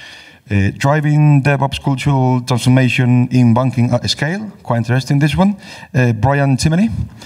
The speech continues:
Eh, también tenemos Acelerando la Cultura DevOps, Usando Continuous Delivery, de Eduardo Ferro Aldama.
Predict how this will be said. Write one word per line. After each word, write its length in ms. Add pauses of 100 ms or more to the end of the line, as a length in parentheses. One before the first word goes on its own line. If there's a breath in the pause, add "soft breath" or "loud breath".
(400 loud breath)
Eh, 560 (120)
también 300
tenemos 560
Acelerando 380
la 60
Cultura 280
DevOps, 360
Usando 460
Continuous 320
Delivery, 420 (220 loud breath)
de 140
Eduardo 280
Ferro 380
Aldama. 320